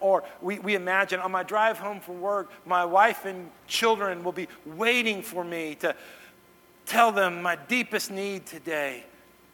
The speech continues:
Or more likely we don't, we don't take the social cues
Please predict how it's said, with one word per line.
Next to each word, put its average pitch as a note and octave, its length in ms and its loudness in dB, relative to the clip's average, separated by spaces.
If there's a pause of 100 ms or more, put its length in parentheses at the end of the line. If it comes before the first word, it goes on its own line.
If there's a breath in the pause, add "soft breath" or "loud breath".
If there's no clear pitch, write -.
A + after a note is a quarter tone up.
(1300)
Or E3 400 0 (320)
more E3+ 180 -4
likely E3 480 -4 (180)
we G#3+ 280 -4
don't, D3+ 380 -6 (840)
we G#3+ 280 -4
don't D#3+ 400 -8 (1300)
take - 220 -10
the E3+ 80 -10
social F#3+ 560 -4
cues A#2+ 520 -12